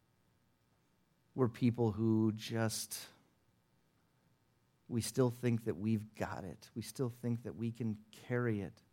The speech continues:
Thanks for giving it, and now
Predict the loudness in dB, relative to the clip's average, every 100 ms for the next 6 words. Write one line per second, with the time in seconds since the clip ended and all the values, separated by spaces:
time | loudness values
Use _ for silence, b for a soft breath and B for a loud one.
0 | _ _ _ _ _ _ _ 0 2 2
1 | -2 -2 2 4 4 4 2 -2 -6 -6
2 | -2 2 2 2 0